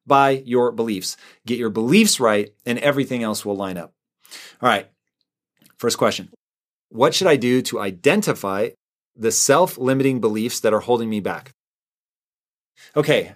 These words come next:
this is one of those things that instead of trying to get in and identify all the different self-limiting beliefs that you have, what I would start doing is focusing on building a growth mindset. Now,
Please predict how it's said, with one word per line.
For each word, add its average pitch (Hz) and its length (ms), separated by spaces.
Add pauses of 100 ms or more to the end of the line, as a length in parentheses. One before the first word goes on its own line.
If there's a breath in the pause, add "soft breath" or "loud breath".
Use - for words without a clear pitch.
(100)
this 175 280
is 165 260
one 147 180
of 139 60
those 135 200
things 127 300
that 120 180
instead 131 420
of 165 120
trying 151 280
to 127 80
get 139 260
in 139 280
and 120 100
identify 127 520
all 131 220
the 127 80
different 123 300
self-limiting 120 560
beliefs 135 340
that 156 80
you 143 100
have, 127 260
what 110 140
I 117 40
would 110 160
start 110 300
doing 175 520 (480 soft breath)
is 127 160
focusing 160 480
on 131 200
building 165 640 (100)
a 120 100
growth 127 480 (100)
mindset. 110 520 (520 soft breath)
Now, 120 340